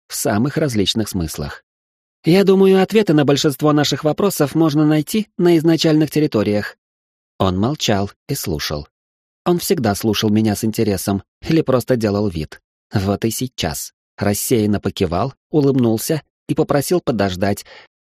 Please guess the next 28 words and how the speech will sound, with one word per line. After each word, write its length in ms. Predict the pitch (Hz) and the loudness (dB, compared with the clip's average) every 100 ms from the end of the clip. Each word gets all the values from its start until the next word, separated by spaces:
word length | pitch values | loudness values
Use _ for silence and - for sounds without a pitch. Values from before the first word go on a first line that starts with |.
| _ - | _ -6
потому 300 | 160 147 143 | 0 2 0
что 160 | - 139 | 0 -4
экспедиция 720 | 135 - 139 131 123 131 123 | -4 -2 0 2 2 2 2
в 40 | 117 | 2
долину 380 | 120 123 120 | 2 4 2
кровавых 480 | 113 120 113 110 107 | 2 0 2 0 -2
закатов 520 | 113 117 151 127 104 _ _ _ | -2 -4 -6 -2 -2 _ _ _
пока 240 | 156 - 143 | -4 0 2
не 120 | 143 | 2
представляется 760 | 147 135 143 135 131 127 - 131 | 0 0 0 2 2 2 0 -2
возможной. 600 | 135 110 85 78 76 65 _ _ _ _ - | 0 -2 -2 -4 -8 -10 _ _ _ _ -4
Да, 220 | 185 131 | -2 0
я 180 | 95 151 | 0 -2
знаю, 440 | 156 113 73 65 - - | 0 0 -2 -8 -12 -6
есть 340 | 151 170 - 143 | 0 0 0 0
общие 400 | 120 - 120 113 | 0 2 0 2
договорённости 800 | 117 127 135 143 117 104 - | 2 2 2 2 2 0 0
между 340 | 110 110 101 110 | 2 2 0 -4
всеми 320 | - 113 110 | 0 0 2
городами 500 | 107 110 104 104 104 | 0 0 0 0 0
о 80 | 113 | 0
том, 240 | 151 143 - _ _ - | 0 -2 -4 _ _ -14
что 200 | - 165 | -2 2
нельзя 400 | 170 139 104 95 | 2 2 0 2
вмешиваться 560 | 113 107 113 107 127 | 2 2 0 0 0
в 40 | 107 | 0
жизнь 280 | 123 110 | 0 0
новеньких, 640 | 127 135 87 87 92 85 | 0 0 -2 -2 -4 -6